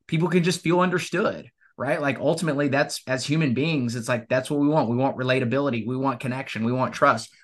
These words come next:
We wanna feel, like, understood. Um, yeah. So that's, yeah, I'm, I, I, I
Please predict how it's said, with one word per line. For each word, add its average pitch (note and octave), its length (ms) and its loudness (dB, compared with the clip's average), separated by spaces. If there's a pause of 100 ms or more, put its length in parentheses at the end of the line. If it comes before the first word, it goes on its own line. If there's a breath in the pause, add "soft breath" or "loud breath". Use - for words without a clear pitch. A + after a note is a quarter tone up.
We C3 80 0
wanna B2 220 0
feel, A#2+ 260 2
like, A2 220 -4
understood. A2+ 760 -2 (400)
Um, A2+ 640 0 (460)
yeah. C3 280 6
So B2+ 240 0
that's, C3+ 440 0
yeah, B2 460 0
I'm, A2+ 380 0
I, A#2+ 100 0
I, B2+ 420 0
I C3 140 2